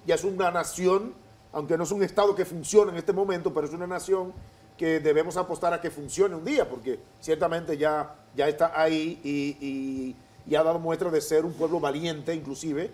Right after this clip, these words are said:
el pueblo haitiano, un pueblo valiente, eh, eh, a alzarse en armas, aunque en su génesis también cometió errores, ¿verdad?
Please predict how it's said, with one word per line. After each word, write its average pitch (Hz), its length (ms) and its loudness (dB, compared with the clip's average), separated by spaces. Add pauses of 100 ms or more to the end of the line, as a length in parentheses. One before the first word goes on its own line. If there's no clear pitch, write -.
(320)
el 131 160 -6
pueblo 147 240 2
haitiano, 151 320 2
un 147 80 -10
pueblo 147 240 2
valiente, 143 640 -2 (380)
eh, 135 460 4 (240)
eh, 143 200 2
a 143 100 4
alzarse 156 520 0
en 156 100 -6
armas, 156 480 2
aunque 143 480 2
en 143 160 0
su 143 280 -4
génesis 180 540 -2 (200)
también 165 360 2
cometió 156 340 0
errores, 170 420 2 (200)
¿verdad? 165 340 0